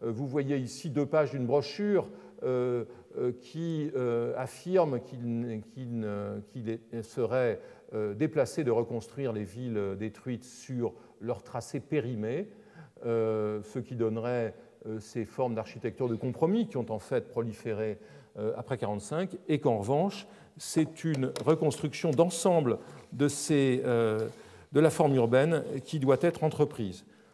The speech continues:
Les idées ne manquent pas à ce propos, et les idées les plus radicales sont évidemment celles de Le Corbusier, avec le plan de Saint-Dié qu'il élabore en quarante-cinq. Il est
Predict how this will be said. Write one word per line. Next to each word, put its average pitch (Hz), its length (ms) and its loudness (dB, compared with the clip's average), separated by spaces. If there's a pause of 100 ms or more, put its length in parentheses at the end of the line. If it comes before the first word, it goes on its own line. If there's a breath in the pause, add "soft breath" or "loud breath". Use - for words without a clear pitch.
(320 loud breath)
Les 175 400 2
idées 180 180 4
ne 170 60 0
manquent 135 200 -2
pas 160 240 -2
à - 60 -4
ce - 120 -4
propos, 165 640 -2
et 135 80 -4
les 131 220 -4
idées 135 180 -2
les 120 80 -2
plus - 160 -8
radicales 160 680 -2
sont 147 240 -6
évidemment 123 500 -2
celles 156 220 -4
de 123 40 -2
Le 117 140 -2
Corbusier, 104 640 -6 (340 loud breath)
avec 123 420 -2
le 123 80 2
plan 185 240 0
de 185 60 -2
Saint-Dié 120 640 -2 (320 loud breath)
qu'il 127 160 -4
élabore 120 380 2
en 131 60 -2
quarante-cinq. 107 600 -4 (840)
Il 147 140 -4
est 139 160 0